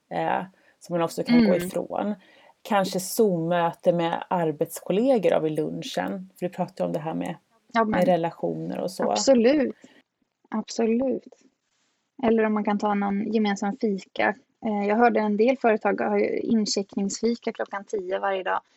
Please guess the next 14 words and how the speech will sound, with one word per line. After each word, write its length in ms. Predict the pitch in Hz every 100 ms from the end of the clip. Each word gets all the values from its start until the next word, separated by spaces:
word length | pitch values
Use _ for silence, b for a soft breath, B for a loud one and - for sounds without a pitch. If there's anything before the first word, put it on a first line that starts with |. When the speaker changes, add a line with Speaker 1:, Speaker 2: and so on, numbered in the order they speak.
| _ -
Speaker 2:
Det 100 | 226
är 40 |
ju 60 | 262
en 160 | 240
jättebra 380 | 214 - 233 254
rutin. 380 | 214 - - 220 _ _ -
Speaker 1:
Ja, 360 | 185 175 185 190
det 120 | 202 226
är 220 | 220 202
ju 120 | 214
Speaker 2:
Att 180 | 208 -
testa. 80 | 208 233
Speaker 1:
jättemycket 340 | 285 220 214 185
bra, 400 | 175 175 -